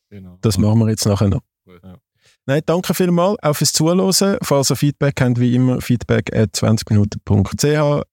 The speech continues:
Speaker 2: äh, betreff andere Liga. Urs, als Gast darfst du das letzte Wort haben.
Speaker 1: Ja, danke vielmals für die Einladung. Ich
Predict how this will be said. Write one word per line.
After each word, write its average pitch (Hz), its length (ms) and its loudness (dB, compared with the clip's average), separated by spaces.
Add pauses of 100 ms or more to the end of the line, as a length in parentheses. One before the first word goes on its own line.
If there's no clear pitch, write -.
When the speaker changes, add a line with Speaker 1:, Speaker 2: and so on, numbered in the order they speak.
Speaker 2:
äh, 110 220 4
betreff 107 480 0
andere 107 360 2
Liga. 113 460 2 (760)
Urs, 123 460 0 (440)
als 107 200 0
Gast 110 280 0
darfst - 280 -4
du 120 40 4
das - 140 0
letzte 113 300 0
Wort 107 280 0
haben. 127 160 -2 (520)
Speaker 1:
Ja, 95 160 2 (100)
danke 101 260 0
vielmals 104 400 2
für 87 80 0
die 107 180 2
Einladung. 127 340 0
Ich 107 200 0